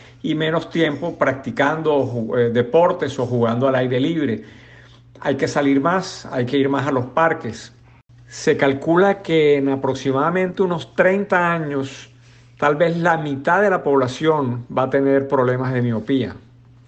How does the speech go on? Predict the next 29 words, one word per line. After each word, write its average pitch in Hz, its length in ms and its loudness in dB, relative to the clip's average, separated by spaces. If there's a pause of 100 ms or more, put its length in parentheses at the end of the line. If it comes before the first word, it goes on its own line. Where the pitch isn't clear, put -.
(800)
Importante 156 600 2
aclarar 160 440 4
que 147 140 0
la 131 120 4
miopía 123 760 0
sí - 480 0
está 170 260 2
relacionada 147 920 0
con 170 500 2
estas 143 360 -2
actividades, 143 840 0 (480)
pero 135 540 4
no 170 800 0 (200)
por 165 220 4
la 139 220 4
luz 175 440 2
que 147 180 -2
emite 156 340 0
el 175 140 0
computador 135 800 2
o 131 100 2
por 127 200 0
el, 120 340 0
la 123 120 2
luz 160 260 0
que - 100 -2
emiten 156 360 -4
los 147 120 -4
dispositivos, 131 920 -6